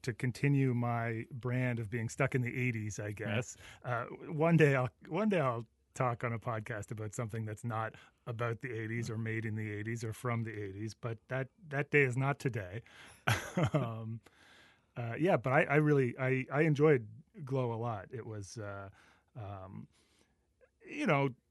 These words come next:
Speaker 1: it was slight. It wasn't, uh, demanding.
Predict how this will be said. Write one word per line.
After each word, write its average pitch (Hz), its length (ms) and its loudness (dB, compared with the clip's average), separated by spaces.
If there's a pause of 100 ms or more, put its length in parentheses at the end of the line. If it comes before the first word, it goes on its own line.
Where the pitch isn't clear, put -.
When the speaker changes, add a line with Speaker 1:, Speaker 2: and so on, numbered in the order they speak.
(320)
Speaker 1:
it 190 100 4
was 151 140 4
slight. 123 520 -2
It 123 100 -4
wasn't, 120 400 -2 (100)
uh, 104 320 -6 (140)
demanding. 117 720 -4